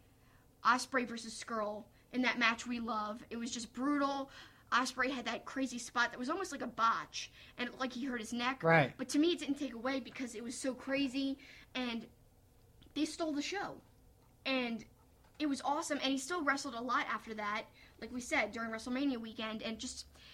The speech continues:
Speaker 1: it was an awesome match. They've had a great history together. Another pair that has great in-ring chemistry, just like Omega Okada, Skrull and Ospreay have had a long, long history and always really kind of pull out all the stops when they work with each other 'cause they know each other so well,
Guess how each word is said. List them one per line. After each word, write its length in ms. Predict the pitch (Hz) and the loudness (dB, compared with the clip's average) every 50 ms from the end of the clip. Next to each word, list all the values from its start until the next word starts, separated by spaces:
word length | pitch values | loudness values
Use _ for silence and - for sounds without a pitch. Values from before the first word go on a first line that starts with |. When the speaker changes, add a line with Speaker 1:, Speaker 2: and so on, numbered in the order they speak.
| - - - | -18 -6 -2
Speaker 1:
it 40 | 370 | 0
was 120 | 381 370 370 | 0 4 4
an 60 | 349 | 4
awesome 240 | 359 349 339 302 277 | 4 4 4 4 6
match. 280 | 269 262 277 269 - | 6 6 6 4 0
They've 140 | - 285 269 | -4 -4 -2
had 240 | 294 311 294 226 - - - - - | -2 -2 -2 -4 -6 -10 -8 -6 -4
a 60 | 240 | -4
great 300 | - - 247 269 285 262 | 0 2 2 2 2 0
history 400 | 254 262 254 - - 277 269 262 | -2 -4 -4 -2 -2 0 0 0
together. 480 | - 269 226 262 240 240 254 254 262 262 - - - - - | -2 -2 0 0 2 2 4 2 2 0 -4 -12 -14 -4 2
Another 320 | 269 277 294 349 392 359 | 6 6 6 6 6 2
pair 300 | 285 - 277 269 247 233 | 0 0 -2 -2 0 0
that 100 | 220 220 | -2 -2
has 200 | 269 240 220 - | -4 -4 -6 -6
great 300 | - - 233 226 220 220 - | -2 0 0 0 0 0 -2
in-ring 300 | 240 226 220 220 214 214 | -2 -2 0 -2 -4 -6
chemistry, 480 | 214 - 226 214 214 - - 226 220 214 | -6 -6 -6 -6 -6 -6 -4 -4 -4 -4
just 180 | 226 240 240 | -4 -4 -2
like 200 | 262 247 240 - 240 | -2 -2 -2 -2 -2
Omega 480 | 233 226 233 240 247 240 247 233 - - | -2 0 0 -2 0 0 -2 -2 -2 -2
Okada, 540 | 214 220 - 254 226 233 247 294 330 349 370 - - - - - - - - - - - | -6 -8 -6 -4 -2 0 0 2 0 -2 -2 -6 -14 -20 -20 -20 -20 -20 -20 -20 -16 -12
Skrull 560 | - - - - 285 269 262 254 262 269 - | -10 -10 -4 0 2 4 4 4 4 2 0
and 80 | 269 | 0
Ospreay 560 | 262 277 320 359 - - - 311 330 202 214 285 | 0 0 -2 -2 -4 -6 -4 -4 -4 -2 -4 -4
have 100 | 233 262 | -2 -2
had 160 | 247 254 254 | 0 0 0
a 40 | 233 | -2
long, 280 | 226 240 269 311 339 311 | -2 0 0 0 0 0
long 200 | 254 226 226 254 | 0 -2 -4 -4
history 580 | 247 220 208 - - 226 214 214 214 214 240 - - - - - | -6 -6 -8 -8 -6 -6 -6 -6 -6 -8 -10 -12 -16 -18 -14 -12
and 80 | 220 - - | -12 -6 0
always 460 | - 311 339 320 311 285 277 240 - | 2 2 4 4 4 2 2 0 -2
really 400 | 214 220 247 254 233 240 226 208 - | -4 -4 -4 -4 -4 -6 -8 -8 -6
kind 160 | - 269 233 | -4 -2 -2
of 80 | 214 - | -2 -4
pull 140 | - 277 | -2 0
out 120 | 254 233 - | 0 0 0
all 120 | - 233 | -2 -6
the 100 | 233 226 | -6 -8
stops 400 | 226 - - 277 262 277 277 - | -8 -4 -2 0 0 0 -2 -4
when 80 | 254 233 | -4 -4
they 60 | 220 | -4
work 240 | 220 233 226 226 - | -2 -2 -4 -4 -4
with 100 | 226 226 | -6 -8
each 160 | 220 214 - | -6 -6 -4
other 160 | 226 226 233 | -4 -2 -4
'cause 160 | 233 - 254 | -4 -4 -4
they 80 | 285 277 | 0 2
know 160 | 277 294 320 | 2 4 2
each 120 | 311 - - | 2 0 -2
other 120 | 254 240 | -4 -4
so 160 | 240 - 240 | -4 -4 -4
well, 380 | 226 233 226 220 214 214 220 | -2 -2 -2 -2 -2 -4 -6